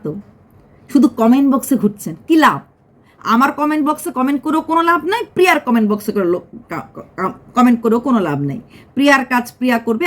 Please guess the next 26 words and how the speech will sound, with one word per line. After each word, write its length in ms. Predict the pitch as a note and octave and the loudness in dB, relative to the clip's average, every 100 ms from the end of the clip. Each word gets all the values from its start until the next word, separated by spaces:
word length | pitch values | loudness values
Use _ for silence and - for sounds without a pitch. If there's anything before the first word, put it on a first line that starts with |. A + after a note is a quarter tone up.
| - | 0
আমার 220 | B3+ A#3 | 4 4
কাজ 240 | G#3+ F#3 F3+ | 2 -6 -6
আমি 140 | D#3+ | -8
করব। 300 | D3 C#3+ A#2+ - _ - | -6 -8 -10 -18 _ -12
আর 120 | D#3+ | 0
যদি 280 | G3+ A#3 A3+ - | 4 4 0 -2
আপনি 440 | A#3+ - C#4+ G4 | -2 -2 -4 -2
যে 140 | D#4 | 2
আমাকে 260 | C#4+ A#3 A3+ | 2 2 -2
খারাপ 260 | - G3+ G3 | -4 -4 -4
কমেন্ট 240 | - F3+ F3 | -8 -8 -6
করছেন, 440 | A3+ G#3 - F3+ B3 - - | -4 -4 -4 -4 -4 -6 -20
সেও 420 | - - D4+ E4+ | -4 4 4 4
দাঁড়াক 400 | D4 D4 C#4+ - | 4 2 2 -4
প্রিয়ার 240 | - B3+ A#3+ | -4 -2 -2
সামনে, 420 | - G3+ G#3+ A3+ | -4 -4 -4 -4
আমিও 300 | F3+ F#3 A3+ | -6 -2 0
দাঁড়াই, 320 | G#3 D#3 D3+ - _ _ - - - | 0 -2 -6 -10 _ _ -20 -10 -2
প্রিয়া 320 | B3+ A3+ A3 - _ | 2 2 -2 -12 _
আমাকেই 420 | - G3 A3+ C#4 G#3 | -2 0 2 0 0
গ্রহণ 300 | F3+ E3 C#3+ | 0 -2 -4
করবে, 340 | D3 C#3+ - - - _ - | -6 -6 -12 -18 -20 _ -4
আমিও 460 | F3 G3 C#4 A3+ - - _ - | 2 4 6 2 -2 -18 _ -2
প্রিয়াকেই 440 | A3 G#3 G3+ A3+ | 2 2 2 0
গ্রহণ 340 | F3 E3+ D#3+ D3+ | 0 -2 -2 -4
করব। 380 | D3+ C#3 D3 | -6 -6 -8